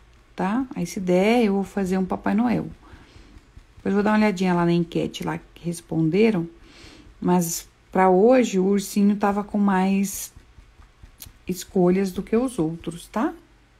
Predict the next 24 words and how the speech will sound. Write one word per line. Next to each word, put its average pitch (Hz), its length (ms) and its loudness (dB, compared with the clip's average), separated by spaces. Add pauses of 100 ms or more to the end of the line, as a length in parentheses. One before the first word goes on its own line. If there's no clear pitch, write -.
(1000)
Aí, 247 200 2
gente, 233 280 2
aqui 247 320 2
não 220 120 4
adianta 247 300 2
ficar 262 200 -4
colocando 233 440 4
um 214 60 6
monte 233 320 4
de 220 160 -2
tinta 220 400 0
branca 190 340 -4
pra 214 140 -4
ele 208 160 -2
ficar 185 640 -4
com 190 1000 -2 (2250)
cheinho. 175 720 4
Aqui 175 240 -2
a 233 60 6
gente 220 260 4
vai 175 140 0
ter - 140 -10
que - 100 -20
parar, 214 880 0